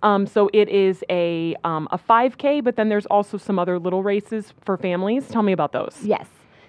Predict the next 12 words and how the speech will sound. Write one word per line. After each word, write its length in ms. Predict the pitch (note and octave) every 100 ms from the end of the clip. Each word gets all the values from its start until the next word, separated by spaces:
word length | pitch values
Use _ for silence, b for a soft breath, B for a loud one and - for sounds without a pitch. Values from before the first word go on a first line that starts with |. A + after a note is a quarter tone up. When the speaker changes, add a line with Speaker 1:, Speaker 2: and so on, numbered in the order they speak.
| _
Speaker 2:
So, 360 | - A#3 G#3 -
um, 320 | G#3 F#3 E3+
for 220 | E3+ A#3
registration, 800 | G#3 G3+ D4+ - F#3+ F3+ E3 D#3+
you 80 | E3+
can 100 | G3+
actually 400 | E3 E3+ - E3+
register 540 | D#3+ D#3 F3 - G3+
through 260 | G3 F#3 F3
Thursday 640 | - - D#3+ E3+ E3 F#3
night 240 | E3+ D3 -
online. 800 | D#3+ D#3 D#3+ C#3+ D3 G3 C4